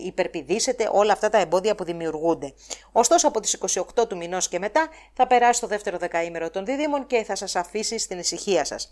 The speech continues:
Προσοχή χρειάζεται γύρω στις δεκαεννιά του μήνα, όπου μπορεί να προβληματιστείτε, να, ε, απογοητευτείτε από κάποια σχέση, κάποια συνεργασία, να έχετε, ε,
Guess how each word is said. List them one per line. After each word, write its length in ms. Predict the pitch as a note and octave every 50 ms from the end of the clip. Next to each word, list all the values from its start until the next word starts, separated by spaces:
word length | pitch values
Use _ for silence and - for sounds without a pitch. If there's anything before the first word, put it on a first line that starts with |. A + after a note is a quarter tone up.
| _ _ _ _ _ _
Προσοχή 440 | - A#3+ A3+ - G#3+ G#3+ - E4
χρειάζεται 600 | E4 - A3 G#3 G#3+ A#3 C4+ C#4+ D#4 D#4 - E4+ E4 - - - - _
γύρω 320 | - E3+ G3+ C4 B3+ A#3
στις 260 | G#3 - - G3+ F3 D#3+
δεκαεννιά 760 | A#3 A#3 A3+ - A#3 A3+ A3 A3+ A#3 A#3+ A#3+ G#3 E3+ C#3+ - - - _ _ _
του 180 | - A3+ G3 F3
μήνα, 420 | D#3+ D#3 D#3 D#3+ F3+ A#3 D4+ E4+ - - - - - _
όπου 340 | - G#3+ A3+ A3+ A3+ - A3 A3+ G#3+ G#3+ G#3 G#3 G3+ G3 F#3 F3+ F3
μπορεί 300 | E3+ F#3+ G3 G3+ G#3+ G#3+
να 260 | G3 F#3 F3+ F3 E3+
προβληματιστείτε, 960 | - - F#3 E3 E3+ F3 E3+ E3 D#3+ - D#3 - - - C4+ C4+ - - C#4 C4
να, 160 | B3 A3+ G3 F#3 F3+ F3 E3+ E3+ E3 - - -
ε, 360 | F3 E3 D#3+ D#3+ D#3 D3+ D3+ C#3+ _ -
απογοητευτείτε 1000 | F#3 G3 - G3 E3+ E3+ E3+ E3 - - - - - - G#3+ A3+ - B3+ B3+
από 160 | B3 - F3
κάποια 300 | - G3+ F#3+ - - E3
σχέση, 420 | D#3+ - - - G#3+ A3 A3 - F#3+
κάποια 300 | - F3 E3 - F3 E3
συνεργασία, 800 | - - D#3+ C#3+ C3+ C3 C3+ C3 - - B3 B3+ C#4 C#4 C#4 C#4 - - - - - - _
να 180 | - G3 G3 G3+
έχετε, 680 | G#3 A3 A#3 A#3+ A#3+ A#3+ G3 - - F#3+ F3+ E3+ D#3+ - - - - _
ε, 120 | - -